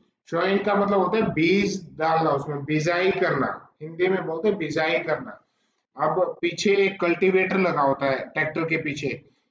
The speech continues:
जिसके नीचे, अ, सींग टाइप के लगे होते हैं ना, ऐसे बहुत सारे दांत से होते हैं, उसको बोलते हैं कल्टीवेटर। और कल्टीवेटर के ऊपर एक, अ, चैनल बना होता है जिसके अंदर हम बीज डालते हैं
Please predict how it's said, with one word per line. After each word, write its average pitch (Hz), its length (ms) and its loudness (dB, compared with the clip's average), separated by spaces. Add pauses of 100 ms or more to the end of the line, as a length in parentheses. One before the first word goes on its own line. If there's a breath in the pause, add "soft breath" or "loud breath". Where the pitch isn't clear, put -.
(160)
जिसके 156 320 0
नीचे, 180 380 0
अ, 175 160 -4 (640)
सींग 190 460 2
टाइप 165 280 -2
के 165 80 -4
लगे 143 240 2
होते 131 200 0
हैं 160 60 -2
ना, - 280 -2 (420 loud breath)
ऐसे 147 160 -4
बहुत 147 360 -6
सारे 165 240 0
दांत 147 400 0
से 165 120 -8
होते 135 180 -4
हैं, 131 60 -8
उसको 139 300 -14
बोलते 160 200 -4
हैं 196 100 -2
कल्टीवेटर। 160 680 0 (460 soft breath)
और 160 200 -2
कल्टीवेटर 180 500 0
के 190 120 2
ऊपर 180 340 4
एक, 175 480 -4
अ, 143 260 2
चैनल 160 460 -2
बना 165 200 0
होता 165 200 0
है 196 60 0
जिसके 180 300 -4
अंदर 165 220 -2
हम 165 260 -2
बीज 156 320 0
डालते 147 360 -2
हैं - 180 -8